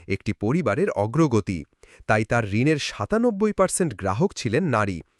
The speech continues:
যাদের তিনি শুধু অর্থ দেননি, আত্মবিশ্বাসও ফিরিয়ে দিয়েছেন। এরপর আসে সোশ্যাল বিজনেস ধারণা, লাভ নয়, মানুষের উপকারী যার মূল লক্ষ্য।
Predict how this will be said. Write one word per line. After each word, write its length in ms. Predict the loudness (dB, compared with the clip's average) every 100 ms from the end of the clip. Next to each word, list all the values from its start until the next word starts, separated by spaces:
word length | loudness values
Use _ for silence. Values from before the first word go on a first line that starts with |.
| -20 -14
যাদের 320 | -2 2 2 2
তিনি 220 | 0 0
শুধু 260 | 0 0
অর্থ 380 | 2 0 0 0
দেননি, 440 | 2 2 2 -2 -4 -14 -8
আত্মবিশ্বাসও 880 | -6 -6 _ 2 2 0 -2 0 0 0
ফিরিয়ে 300 | 2 4 4
দিয়েছেন। 500 | 0 0 -4 -6 -10 _ _ _ -8 2
এরপর 420 | 2 4 4 4
আসে 340 | 4 2 0 0
সোশ্যাল 440 | -2 0 2 2
বিজনেস 400 | 2 2 0 0
ধারণা, 440 | -2 0 2 0 -4 _ -12 -4
লাভ 380 | 2 2 2 0
নয়, 260 | 0 0 -2 -8 -6
মানুষের 480 | 0 2 2 4 4 2
উপকারী 480 | 2 4 4 2
যার 240 | 4 2 2
মূল 240 | 4 4
লক্ষ্য। 520 | 4 2 0 -4 -4